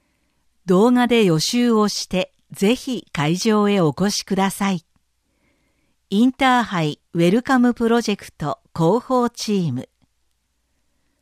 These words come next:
小中高生観戦招待企画。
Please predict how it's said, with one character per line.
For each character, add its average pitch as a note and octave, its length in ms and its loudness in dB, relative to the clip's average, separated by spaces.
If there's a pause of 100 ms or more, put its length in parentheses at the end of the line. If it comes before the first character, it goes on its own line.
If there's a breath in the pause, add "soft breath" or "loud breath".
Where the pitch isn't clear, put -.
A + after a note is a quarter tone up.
(880)
小 A#3 340 2
中 C#4 300 -2
高 B3+ 300 0
生 E3 560 -2 (100)
観 G3 260 0
戦 G#3+ 460 -2
招 F3+ 420 0
待 B3+ 280 0
企 - 160 -20
画。 - 380 -10